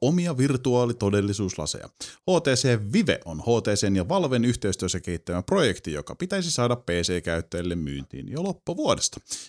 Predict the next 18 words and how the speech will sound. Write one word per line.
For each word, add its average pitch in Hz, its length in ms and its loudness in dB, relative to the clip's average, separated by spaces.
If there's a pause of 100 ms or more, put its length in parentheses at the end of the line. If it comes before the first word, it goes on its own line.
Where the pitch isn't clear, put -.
(140)
Vivessä 113 400 2
on 78 80 -8
kaksituhattakaksisataa 104 1200 -2
kertaa 104 440 0 (280)
tuhat 80 240 -6 (120)
kahdeksankymmentä 95 960 -2
resoluution 87 680 0
näyttöä, 170 440 2 (300)
jotka 208 240 -2
pärisevät 110 600 0
yhdeksänkymmenen 87 640 -2
hertsin... 80 560 -6 (1500)
Ei 104 100 2
kun, 90 220 -2
yhdeksänkymmenellä 147 840 6 (180)
hertsillä 131 380 6 (120)
suoraan 101 300 2
silmämuniin. 110 720 4